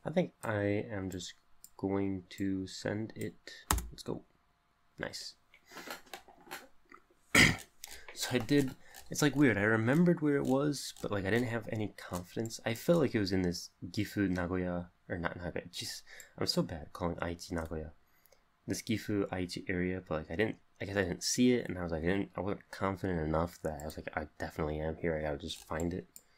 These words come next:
So I started wasting a bit of time looking around, but we got to it in the end.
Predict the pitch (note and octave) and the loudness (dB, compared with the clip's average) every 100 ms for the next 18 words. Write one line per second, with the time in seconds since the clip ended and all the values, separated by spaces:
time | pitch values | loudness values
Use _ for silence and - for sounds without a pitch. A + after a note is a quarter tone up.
0 | - - - - D#2+ D#2 D#2+ - F2 E2 | -20 -20 -14 -6 -2 -2 -2 -2 -2 -2
1 | D#2+ - _ _ _ _ G#2+ G#2 A2+ G#2+ | -6 -20 _ _ _ _ 0 0 2 0
2 | G#2 - G#2 G#2 G#2 G#2 G2+ G2+ G2+ G2 | -2 -2 -2 -2 -2 -4 -2 -2 -4 -6
3 | - B2+ B2 G2+ - E2 D#2+ D2+ D2 D2 | -2 0 0 0 -2 -2 0 -4 -4 -8